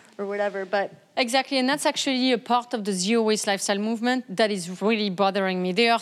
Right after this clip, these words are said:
Speaker 2: two different sides of the movement that are bothering me. Uh, one is indeed, uh,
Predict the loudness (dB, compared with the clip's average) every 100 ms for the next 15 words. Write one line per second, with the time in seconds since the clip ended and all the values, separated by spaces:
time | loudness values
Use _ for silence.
0 | -2 2 4 4 0 -10 -4 -2 0 -2
1 | 0 0 0 0 0 0 0 0 2 2
2 | 0 0 2 2 2 2 2 4 2 2
3 | 2 0 -4 -16 -16 -16 -6 0 2 2
4 | 4 4 4 0 0 0 2 4 4 4
5 | 2 0 0 0 0 -2